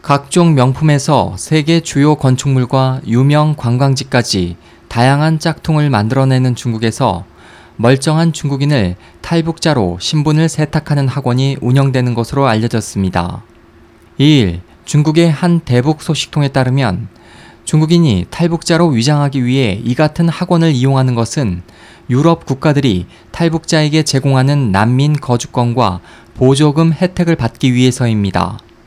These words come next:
소식통은 한국 교민 거주자가 많은 베이징 왕징 지역에 중국 국적자를 탈북자로 바꿔주는 학원 두 곳이 있다며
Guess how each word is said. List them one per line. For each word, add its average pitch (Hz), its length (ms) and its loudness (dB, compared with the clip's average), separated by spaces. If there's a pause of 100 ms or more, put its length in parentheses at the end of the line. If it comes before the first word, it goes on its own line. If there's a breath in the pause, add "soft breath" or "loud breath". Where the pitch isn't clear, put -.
(480)
소식통은 131 760 -2 (380 loud breath)
한국 180 500 0
교민 151 340 2
거주자가 139 480 -2
많은 135 500 0
베이징 135 520 2
왕징 127 380 0
지역에 120 540 -2 (420 loud breath)
중국 156 420 0
국적자를 143 800 -2
탈북자로 165 600 -2
바꿔주는 139 640 -2
학원 165 420 -2
두 123 180 -4
곳이 135 300 0
있다며 104 560 -4